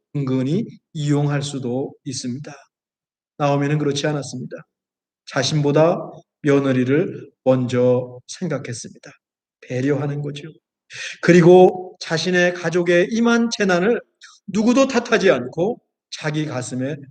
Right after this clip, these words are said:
묻었습니다. 자기가 품었습니다. 예수님 말씀대로 하면 나오미가,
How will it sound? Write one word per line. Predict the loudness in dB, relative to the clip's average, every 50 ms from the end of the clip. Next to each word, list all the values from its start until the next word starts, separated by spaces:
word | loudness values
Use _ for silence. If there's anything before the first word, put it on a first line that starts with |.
| _ _ _ _ -14
묻었습니다. | -10 -10 -8 -8 -10 -12 -14 -18 -20 -20 -20 -20 -20 -20 _ _ _ _ _ _ _ _ _ _ _ _ _ _ _
자기가 | -4 -2 2 2 2 2
품었습니다. | 0 0 -2 -2 -2 -2 -2 -8 -12 -14 -18 -18 -20 -20 -20 _ _ _ _ _ _ _ _
예수님 | 2 2 2 0 -2 -2 0
말씀대로 | 2 0 0 0 -2 -4 -2 0 0 -2
하면 | -2 -2 -4 -6 -6 -8 -14 -20 -20 _ _ _
나오미가, | 2 4 4 6 4 4 2 2 2 2 0 0